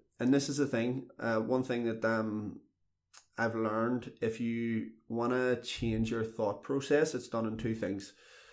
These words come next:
Um, repetition and emotion.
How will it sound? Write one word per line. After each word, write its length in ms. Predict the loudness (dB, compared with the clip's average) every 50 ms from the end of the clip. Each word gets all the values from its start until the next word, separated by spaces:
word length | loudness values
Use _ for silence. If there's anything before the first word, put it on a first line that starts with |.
| -20 -20 _ -8
Um, 680 | -4 -2 -2 -2 -2 -2 -4 -4 -4 -6 -6 -8 -10 -14 _ _ _ _ -2
repetition 720 | 0 0 2 2 0 0 2 0 0 2 4 4 4 2 2
and 100 | -2 -2
emotion. 540 | -2 -4 -4 -6 -6 -6 -6 -6 -6 -8